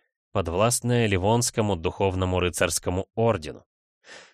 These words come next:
Этот орден был некогда отделением знаменитого Тевтонского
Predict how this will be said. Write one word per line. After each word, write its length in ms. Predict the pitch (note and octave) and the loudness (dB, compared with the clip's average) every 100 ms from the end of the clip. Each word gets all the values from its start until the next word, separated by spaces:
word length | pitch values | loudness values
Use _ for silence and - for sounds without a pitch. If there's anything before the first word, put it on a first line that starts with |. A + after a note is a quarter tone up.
| - | -6
Этот 260 | E3 C3 | -2 2
орден 400 | G3+ F#3+ F3+ E3+ | 2 2 2 4
был 180 | D#3 D#3 | 4 4
некогда 480 | C#3+ D3 D3+ C3+ C#3 | 4 2 0 2 2
отделением 800 | B2 F#2+ A2+ A2 B2 C#3+ C#3 B2 | 2 0 0 2 2 2 2 2
знаменитого 640 | F#2+ G2 G2+ G#2+ B2 B2 A#2+ | 0 0 2 2 2 2 2
Тевтонского 840 | G#2+ - G#2 G2+ - G#2 F#2+ | 0 0 0 0 0 2 0